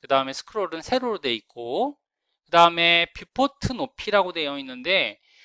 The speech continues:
자, 뷰포트라는 건 모바일 크기예요. 그래서 구백육십 사이즈로 돼 있고요. 그 다음에 이제 아까 전에도 말씀드렸던 대로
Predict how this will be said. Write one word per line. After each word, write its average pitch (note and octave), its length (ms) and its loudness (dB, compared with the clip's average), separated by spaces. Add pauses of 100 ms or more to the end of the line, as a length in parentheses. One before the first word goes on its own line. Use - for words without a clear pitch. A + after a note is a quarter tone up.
(140)
자, C#3+ 140 2
뷰포트라는 A3 800 0
건 G3+ 180 0
모바일 E3 420 0
크기예요. C#3 600 -4 (300)
그래서 C#3+ 540 -4
구백육십 D#3 680 -8
사이즈로 D#3 680 -6
돼 B2+ 160 -6
있고요. C3 420 -4 (320)
그 - 80 -20
다음에 F#3 340 8
이제 C#3+ 180 -4
아까 C3+ 220 2
전에도 E3 260 -6
말씀드렸던 C#3+ 760 -6
대로 F#3 500 -4